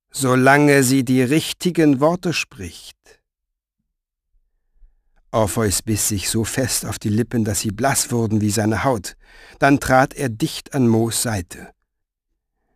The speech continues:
„Ich werde neue Worte schreiben“, zischte er ihm ins Ohr.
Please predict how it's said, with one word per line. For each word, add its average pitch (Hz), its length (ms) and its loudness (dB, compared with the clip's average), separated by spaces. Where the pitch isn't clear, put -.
„Ich - 380 -10
werde 85 340 -4
neue 92 440 0
Worte - 320 -8
schreiben“, - 580 -8
zischte - 500 -2
er - 160 -12
ihm 117 140 -10
ins 117 200 -6
Ohr. 92 300 -10